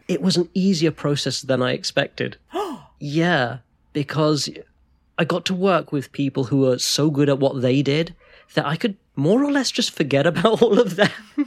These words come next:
Speaker 1: if you know what I mean.
Speaker 2: <laughs>
Speaker 1: There was no need to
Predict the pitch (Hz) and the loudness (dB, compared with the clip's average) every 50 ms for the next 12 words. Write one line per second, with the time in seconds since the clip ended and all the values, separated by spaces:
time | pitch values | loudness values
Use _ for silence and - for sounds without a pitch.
0 | - 349 392 415 - - 208 240 233 202 - 208 214 208 214 214 214 214 220 214 | -4 -6 -4 0 2 4 6 6 6 6 6 6 6 6 6 6 4 4 4 2
1 | 226 247 262 - - 240 - - - - - - - - 147 156 151 143 127 143 | 2 0 -2 -4 -6 -10 -10 -12 -16 -20 -20 -20 -6 0 0 2 2 2 2 4
2 | 151 151 151 147 147 - - - _ _ - 143 139 139 139 135 135 - - 127 | 4 4 4 2 0 -2 -6 -10 _ _ 0 2 4 4 4 2 0 -2 -2 0
3 | 123 123 123 120 123 127 - - | 2 2 2 2 0 -2 -4 -8